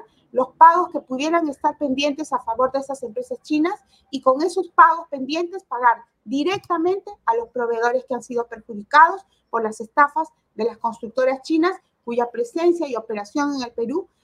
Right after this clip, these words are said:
ha permitido al Estado peruano, desde que Martín Vizcarra era ministro de Transportes y Comunicaciones.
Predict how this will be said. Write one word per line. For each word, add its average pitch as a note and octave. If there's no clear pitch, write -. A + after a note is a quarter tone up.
ha -
permitido C#4+
al C4+
Estado C4+
peruano, C#4+
desde C4+
que C4
Martín A#3+
Vizcarra F4
era D4
ministro D#4
de B3+
Transportes C#4
y C4+
Comunicaciones. G3